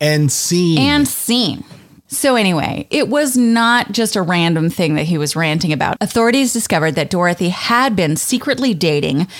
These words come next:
Speaker 2: George Griscom Junior. He was from Pennsylvania, and he was in his forties at the time of her disappearance.
Speaker 1: And she was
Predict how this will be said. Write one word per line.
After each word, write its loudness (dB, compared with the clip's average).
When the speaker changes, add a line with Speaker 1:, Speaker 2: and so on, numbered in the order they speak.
Speaker 2:
George 0
Griscom 0
Junior. 0
He 0
was 2
from 0
Pennsylvania, 2
and 0
he -2
was 0
in 0
his 0
forties 0
at -2
the -2
time 2
of -2
her -2
disappearance. -2
Speaker 1:
And 2
she 0
was 0